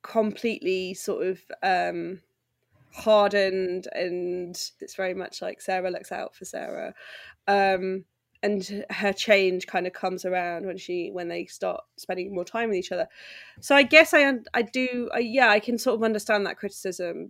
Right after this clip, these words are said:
that, um, it maybe portrays, uh, prostitution in, um, a light that doesn't necessarily get to the, the kind of the nuances of sex work. And,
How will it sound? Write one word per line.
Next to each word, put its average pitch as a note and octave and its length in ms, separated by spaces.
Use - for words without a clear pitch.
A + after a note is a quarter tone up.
that, F#3 320
um, F3+ 580
it - 160
maybe F#3+ 380
portrays, F3+ 960
uh, F3 200
prostitution F#3 960
in, F#3+ 540
um, F3+ 680
a G3+ 80
light G3 380
that F#3+ 100
doesn't G3+ 240
necessarily F#3+ 320
get F#3 160
to - 100
the, G3+ 180
the G3+ 80
kind F#3 220
of F#3 120
the G3 80
nuances F#3 640
of F3+ 80
sex - 340
work. - 340
And, F#3+ 240